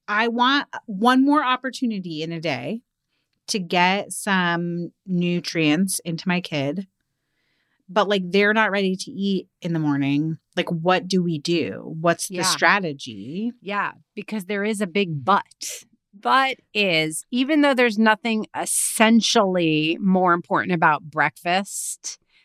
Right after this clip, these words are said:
Speaker 2: than there is about lunch or dinner, there is evidence and data to support the idea, the reality, that kids who eat breakfast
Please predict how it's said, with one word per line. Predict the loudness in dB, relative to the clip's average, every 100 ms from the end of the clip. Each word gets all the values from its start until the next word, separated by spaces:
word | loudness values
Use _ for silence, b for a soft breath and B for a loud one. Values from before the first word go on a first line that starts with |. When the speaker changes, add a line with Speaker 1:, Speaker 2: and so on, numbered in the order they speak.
| _
Speaker 2:
than | -2 0
there | 2
is | 2 2 0 -2 -6 -10 _ _
about | 0 0 2
lunch | 0 0 -2
or |
dinner, | -2 0 2 2 2 -2 _ _ _ _ _ _ _ _ _ _
there | 0 0 -2 -2
is | 0 2 2 0 -4 -8 -8 -10 _ _ _ _ _ _ _ _ _ -6
evidence | -6 -4 -8 -8 -12 -12 -12 -12 -14 -16 _
and | -4 -2 2
data | 2 2 0 -4 -8 _ _ -14
to | -10
support | -6 -8 -6 -4 -2 -6 _
the | -4 -2
idea, | -2 -2 0 0 0 -2
the | -2
reality, | 0 4 6 4 -2 -6 -8 B B B B
that | -4 2 4 4 2 -4 -12 -14 _ _
kids | -2 4 4 4 0 -2 -6 -8
who | -6 -4
eat | -2 -2 -4
breakfast | -2 2 0 -2 -4 -2 -2 -4 -8 -10 -10 -16